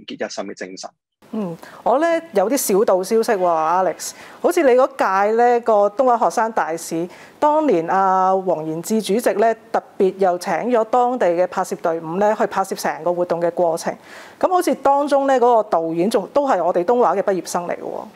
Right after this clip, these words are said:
Speaker 1: 係啊，我記得，嗯，嗰陣時呢，我哋搭緊旅遊巴呢去下一個目的地嘅時候呢，導演呢突然攞返佢當年做頒獎嘅嗰個頒獎章出嚟同我哋相認。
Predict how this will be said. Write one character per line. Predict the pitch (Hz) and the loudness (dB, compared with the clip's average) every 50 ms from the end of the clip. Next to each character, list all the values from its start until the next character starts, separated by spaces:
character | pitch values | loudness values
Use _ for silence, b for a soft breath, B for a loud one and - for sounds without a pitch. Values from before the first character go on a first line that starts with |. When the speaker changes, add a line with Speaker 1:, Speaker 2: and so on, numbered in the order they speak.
| - _ - | -20 _ -6
Speaker 1:
係 | - 123 117 113 113 113 | -4 -2 0 0 0 0
啊， | 117 117 120 | -2 -2 -2
我 | 117 117 | -4 -6
記 | - 123 120 | -6 -8 -6
得， | 120 135 139 135 _ _ _ _ _ _ _ _ | -6 -6 -8 -8 _ _ _ _ _ _ _ _
嗯， | 107 104 104 104 107 110 113 101 | -6 -4 -4 -4 -4 -6 -8 -8
嗰 | 120 123 135 | -8 -6 -6
陣 | 139 131 | -8 -10
時 | - - 101 98 | -14 -14 -14 -12
呢， | 113 123 123 | -10 -10 -10
我 | 113 | -10
哋 | 107 104 | -12 -10
搭 | - 104 101 - - | -10 -12 -12 -12 -12
緊 | 104 110 120 113 | -16 -14 -12 -12
旅 | 107 104 | -12 -10
遊 | 104 110 113 | -12 -12 -10
巴 | - 120 110 107 107 | -8 -6 -4 -4 -4
呢 | 107 107 107 _ _ _ _ _ _ - | -6 -8 -10 _ _ _ _ _ _ -12
去 | 113 107 113 | -10 -10 -10
下 | 110 107 101 117 | -8 -8 -8 -8
一 | 127 | -8
個 | - 113 | -8 -12
目 | 101 95 - | -14 -16 -16
的 | - 110 | -18 -16
地 | _ 107 | _ -14
嘅 | 98 92 92 | -14 -14 -16
時 | 92 - - - | -18 -18 -20 -16
候 | - 98 101 | -14 -12 -10
呢， | 104 104 - _ _ _ _ _ _ | -12 -12 -12 _ _ _ _ _ _
導 | - 117 110 113 | -6 -4 -4 -4
演 | 107 107 107 | -6 -6 -6
呢 | 127 135 127 | -6 -6 -6
突 | - | -8
然 | 104 - _ - 92 110 101 | -10 -10 _ -20 -20 -20 -12
攞 | 98 92 92 107 123 | -12 -6 -4 -4 -2
返 | - 135 123 127 117 | -2 -2 -4 -4 -6
佢 | 107 101 | -8 -6
當 | - 120 113 117 117 117 113 | -4 -4 -4 -4 -4 -6 -8
年 | 107 - - - _ | -10 -12 -14 -18 _
做 | - - 92 95 95 | -10 -8 -8 -8 -6
頒 | - 120 113 107 110 113 117 117 | -4 -2 -2 -2 -2 -4 -4 -8
獎 | 107 - 92 90 95 107 | -10 -10 -10 -10 -10 -10
嘅 | 104 95 | -10 -8
嗰 | - 110 101 | -8 -6 -6
個 | 104 | -6
頒 | 98 - 110 98 107 110 110 | -6 -6 -6 -6 -6 -8 -8
獎 | 104 110 104 98 101 98 - | -10 -12 -12 -14 -14 -12 -8
章 | 120 107 104 101 104 104 | -6 -4 -4 -6 -8 -8
出 | - 117 107 | -10 -10 -10
嚟 | 107 - - _ _ | -10 -12 -14 _ _
同 | - 98 90 | -16 -14 -12
我 | 98 95 | -10 -10
哋 | 95 92 | -10 -8
相 | - - 117 101 101 104 | -6 -4 -4 -4 -4 -4
認。 | 104 104 104 | -6 -10 -12